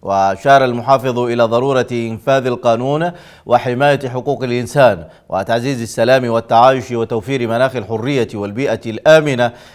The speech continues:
لكافة الأنشطة والمشاريع المدنية والإنسانية والحقوقية والتنموية التي تنفذها المؤسسات والهيئات الرسمية والمجتمعية المحلية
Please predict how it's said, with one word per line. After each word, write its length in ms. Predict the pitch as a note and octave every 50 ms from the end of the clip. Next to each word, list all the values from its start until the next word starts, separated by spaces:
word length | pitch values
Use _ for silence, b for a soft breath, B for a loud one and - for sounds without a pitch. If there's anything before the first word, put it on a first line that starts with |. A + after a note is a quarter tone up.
| B B
لكافة 440 | C#3 C#3 - E3 E3 C3+ D#3+ D#3 D3+ D#3
الأنشطة 560 | D3 C#3+ C#3 B2+ - D3+ C3+ C#3+ C#3 C#3 C#3+
والمشاريع 580 | C3+ B2+ B2+ B2+ A#2+ - B2 A#2+ B2+ C3 B2 A#2+
المدنية 560 | A#2+ A#2 A#2 A#2+ A2+ A#2 A2+ A#2+ B2 A#2 A2+ C3
والإنسانية 680 | A2+ A2+ A2 A2 A2 - B2+ A2+ A2+ A#2 A#2 A2+ - A#2+
والحقوقية 800 | A2+ A2 G2+ - A2+ G#2+ - A#2 A2+ - C3 D#3 E3 D#3+ D3+ D#3 E3
والتنموية 920 | D3+ D3 C#3+ D3 C#3+ C#3 C3 C3+ C3+ C#3 D3 C#3+ A2 E2+ - F#2+ F#2 - b b b b b b b -
التي 420 | C3 C#3 D3 C3+ C3 C3+ C3+ B2+ A#2+
تنفذها 560 | - B2 A#2 A#2+ G#2 B2 B2 A#2 A#2 A#2 A#2+
المؤسسات 760 | A2 A2+ A2+ G#2+ G#2+ G#2 - A#2+ G2+ - C3+ C#3+ D#3 D#3 D3+ D3+
والهيئات 460 | C#3+ C3+ C3+ C3+ C3 C3 B2+ B2+ C#3
الرسمية 520 | A2+ A#2+ B2 - - C3 C3 B2 A#2 A#2+ B2
والمجتمعية 800 | B2 A2+ A2+ A2+ A2+ A2 A2+ - B2 A2+ A#2 A2 A2+ A#2+ A#2 A2 -
المحلية 800 | A2 A2 A#2+ B2+ - D3 D3 D3 D3 D#3+ E3 E3+ E3+ E3+ E3